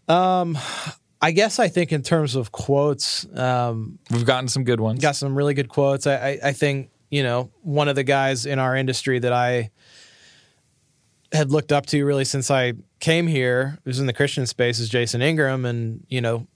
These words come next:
Speaker 1: the, the thing that stuck with me, and s-, I still quote it to people,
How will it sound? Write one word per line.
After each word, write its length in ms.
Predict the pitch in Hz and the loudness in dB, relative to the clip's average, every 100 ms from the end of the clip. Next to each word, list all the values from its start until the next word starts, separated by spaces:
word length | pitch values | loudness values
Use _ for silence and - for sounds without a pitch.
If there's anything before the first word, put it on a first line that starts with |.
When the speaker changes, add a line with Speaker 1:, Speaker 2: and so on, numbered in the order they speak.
| - | -18
Speaker 1:
the, 360 | - - 131 - | -12 -4 -4 -4
the 120 | 123 | -8
thing 220 | 117 160 143 | 0 2 2
that 120 | 135 | -2
stuck 380 | - - 139 135 | -2 0 0 0
with 140 | 127 | -4
me, 120 | 127 | -2
and 100 | 120 | -4
s-, 100 | - | -4
I 100 | - | -4
still 420 | 123 - 160 139 113 - _ - | -4 2 2 2 -4 -18 _ -12
quote 220 | - 156 156 | 0 2 2
it 60 | |
to 60 | 120 | -2
people, 480 | 127 123 127 120 | -4 -2 -2 -4